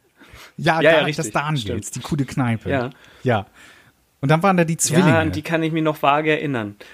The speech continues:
Speaker 1: Und ich weiß, eine Szene, da hatte eine Schauspielerin einen Autounfall und war danach eine andere Schauspielerin, aber noch dieselbe Person.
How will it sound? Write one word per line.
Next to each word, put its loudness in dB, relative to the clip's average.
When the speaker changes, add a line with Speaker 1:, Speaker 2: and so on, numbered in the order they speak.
Speaker 1:
Und 2
ich 0
weiß, 2
eine 0
Szene, -4
da 0
hatte -2
eine 4
Schauspielerin 0
einen 0
Autounfall 0
und 0
war 4
danach 2
eine 0
andere 2
Schauspielerin, -2
aber 0
noch -2
dieselbe 2
Person. -2